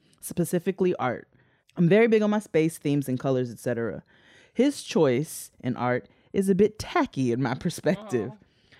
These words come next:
Speaker 1: Breasts in very amateur, not that well done style paintings. There are multiple. Kind of don't fit in with the theme.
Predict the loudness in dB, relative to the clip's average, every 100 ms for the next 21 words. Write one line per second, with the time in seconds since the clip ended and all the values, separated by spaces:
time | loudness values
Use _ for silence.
0 | _ _ -4 2 4 4 2 0 2 4
1 | 4 2 2 2 0 2 2 2 0 _
2 | _ -2 0 0 0 -2 2 2 2 0
3 | -2 -2 -2 0 0 0 0 0 2 0
4 | 0 -2 -2 0 2 2 2 2 0 0
5 | 0 0 -6 -20 -10 0 2 4 2 2
6 | 2 2 2 4 2 -2 -2 0 0 -2